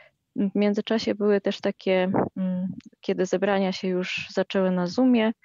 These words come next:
to były tematy, które były zupełnie nie na czasie i jak to się, mm, zawsze mówiło, że,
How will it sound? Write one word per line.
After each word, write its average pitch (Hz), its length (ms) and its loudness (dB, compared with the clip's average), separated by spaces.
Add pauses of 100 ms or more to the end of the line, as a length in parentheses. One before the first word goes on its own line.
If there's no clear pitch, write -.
(380)
to 196 120 -6
były 202 220 2
tematy, 202 440 0
które 214 280 2
były 202 220 4
zupełnie 226 540 2
nie 196 80 2
na 185 120 0
czasie 226 400 -2 (800)
i 208 380 0 (540)
jak 190 240 0
to 202 140 -4
się, 196 300 0 (180)
mm, 190 260 -4
zawsze 190 320 -2
mówiło, 196 420 0
że, 185 220 0